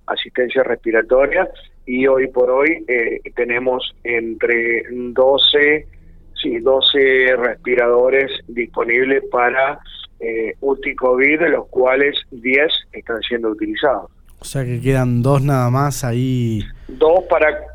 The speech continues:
Speaker 1: dos para cuarenta y ocho personas internadas que, ya sea a través de cañón nasal o máscara con reservorio, están recibiendo oxígeno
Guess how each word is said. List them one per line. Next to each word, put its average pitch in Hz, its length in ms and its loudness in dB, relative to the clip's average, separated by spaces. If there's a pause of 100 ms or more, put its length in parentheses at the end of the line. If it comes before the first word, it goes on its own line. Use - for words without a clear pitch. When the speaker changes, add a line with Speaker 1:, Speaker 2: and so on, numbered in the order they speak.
(120)
Speaker 1:
dos 190 360 2
para 147 220 2
cuarenta 139 440 2
y 147 120 2
ocho 160 260 0
personas 139 540 0
internadas 147 680 0 (540)
que, 160 380 2 (260)
ya 156 180 2 (120)
sea 131 480 2
a 127 180 0
través 135 480 2 (200)
de 127 840 2
cañón 131 340 0
nasal 135 840 2
o 123 160 2
máscara 127 420 0
con 127 180 0
reservorio, 139 720 2
están 135 320 -2
recibiendo 131 760 0
oxígeno 147 640 -4